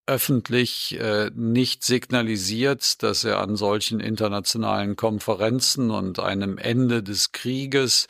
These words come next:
ein Interesse hat. Umso wichtiger sind zurzeit Länder zu finden,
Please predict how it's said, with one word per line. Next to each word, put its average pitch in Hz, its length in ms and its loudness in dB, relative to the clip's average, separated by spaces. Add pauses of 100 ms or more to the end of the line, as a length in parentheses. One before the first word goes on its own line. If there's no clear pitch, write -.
(480)
ein 107 260 -2
Interesse 101 640 0
hat. 123 480 0
Umso 117 480 0
wichtiger 123 500 0
sind 117 280 -2
zurzeit 113 720 0
Länder 117 420 2
zu - 160 0
finden, 147 720 0